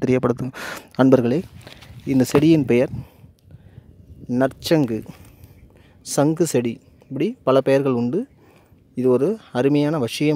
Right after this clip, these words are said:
மூலிகையும் கூட. இந்த மூலிகைக்கு வந்து நீங்க அமாவாசை காலகட்டங்கள், பௌர்ணமி காலகட்டங்கள் முறையாக காப்பு கட்டி சாப நிவர்த்தி போக்கி ஆணி வர அறாமல் நீங்க எடுக்கணும். எடுத்துக்கொண்டு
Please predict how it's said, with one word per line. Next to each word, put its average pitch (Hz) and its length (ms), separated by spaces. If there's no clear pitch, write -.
மூலிகையும் 120 420
கூட. 104 120
இந்த 147 200
மூலிகைக்கு 170 460
வந்து 131 200
நீங்க 127 160
அமாவாசை 147 480
காலகட்டங்கள், 127 560
பௌர்ணமி 143 340
காலகட்டங்கள் 120 580
முறையாக 135 440
காப்பு 131 260
கட்டி 120 260
சாப 139 280
நிவர்த்தி 120 380
போக்கி 123 240
ஆணி 151 220
வர 127 180
அறாமல் 127 280
நீங்க 120 200
எடுக்கணும். 120 340
எடுத்துக்கொண்டு 131 520